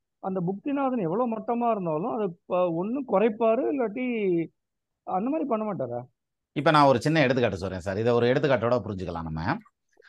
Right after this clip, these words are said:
Speaker 2: நம்ம வந்து ஃபுல் மீல்ஸ்ல உட்கார்றோம், ரைட்டா?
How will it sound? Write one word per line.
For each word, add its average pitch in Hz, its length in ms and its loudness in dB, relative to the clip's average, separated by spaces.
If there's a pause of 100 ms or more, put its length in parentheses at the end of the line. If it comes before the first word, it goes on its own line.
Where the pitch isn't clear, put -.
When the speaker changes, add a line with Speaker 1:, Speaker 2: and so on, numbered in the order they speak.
(140)
Speaker 2:
நம்ம 147 180 6
வந்து 165 220 6
ஃபுல் 196 240 0
மீல்ஸ்ல 180 400 2
உட்கார்றோம், 104 420 0 (580)
ரைட்டா? 123 260 2